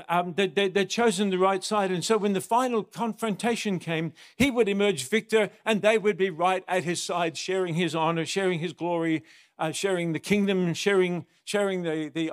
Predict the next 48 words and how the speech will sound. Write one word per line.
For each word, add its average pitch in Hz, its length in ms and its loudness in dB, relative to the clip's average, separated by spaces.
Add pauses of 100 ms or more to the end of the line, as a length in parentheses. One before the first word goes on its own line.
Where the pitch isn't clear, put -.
(140)
the, 143 180 -8 (200)
the 139 360 -6 (440)
adulation 190 680 2
of 170 120 -4
the 156 80 -6
crowds. 151 580 -4
What 269 160 6
a 247 60 0
plan. 214 600 -2 (560)
What 247 120 4
a 226 80 0
plan. 214 400 -6 (240)
And 254 140 0
as 233 140 0
they 240 100 2
approach 302 420 2
the 208 80 -2
climax, 247 680 -2 (540)
Jesus 247 380 0
sets 262 300 2
his 190 180 0
sight 269 360 2
on 196 160 -4
the 170 80 -4
city 254 320 -6
of 180 60 -6
Jerusalem. 190 680 -4 (1500)
And 226 260 0
he 233 160 2
knows 269 340 4
what's 277 180 -8
going 240 160 -8
to 196 40 -6
happen. 220 560 -4
And, 220 220 -4
and 226 180 -4
this 311 160 -2
is 320 160 -6
the 294 120 -4
moment 254 520 -2
in, 220 200 -4
in, 220 240 -8
in 202 120 -8
time 247 280 -2
in 247 60 -2
which - 140 -6
he 240 100 -6
says, 247 240 -2